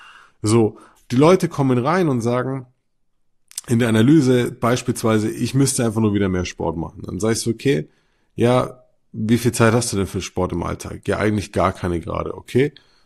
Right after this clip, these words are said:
Und wie kommst du drauf, dass du einfach mehr Sport machen müsstest?“ „Ja, das hat früher für mich gut funktioniert. Wenn ich Sport mache, dann nehme ich automatisch ab.“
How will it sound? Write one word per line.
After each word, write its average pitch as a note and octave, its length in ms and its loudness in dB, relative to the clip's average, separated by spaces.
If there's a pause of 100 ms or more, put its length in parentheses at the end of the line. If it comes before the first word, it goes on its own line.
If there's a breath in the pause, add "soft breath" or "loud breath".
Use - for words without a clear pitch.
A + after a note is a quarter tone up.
(160 soft breath)
Und G2 340 2
wie F#2+ 100 0
kommst G2 280 -2
du A#2+ 60 -4
drauf, B2 240 2
dass C3 200 -2
du C3+ 60 0
einfach B2 120 0
mehr B2+ 140 0
Sport C3 300 0
machen C3 180 0
müsstest?“ C3+ 400 -4
„Ja, G#2+ 120 2
das G#2 160 -4
hat G#2+ 100 -4
früher A#2+ 320 2
für - 120 -4
mich F2+ 180 -6
gut E2 180 -10
funktioniert. E2+ 600 -10
Wenn F#2+ 140 -4
ich G2+ 100 -4
Sport A#2+ 320 0
mache, A#2 220 -2
dann G2+ 140 -2
nehme G2+ 160 0
ich G2 120 -12
automatisch F#2 600 -4
ab.“ E2 220 -10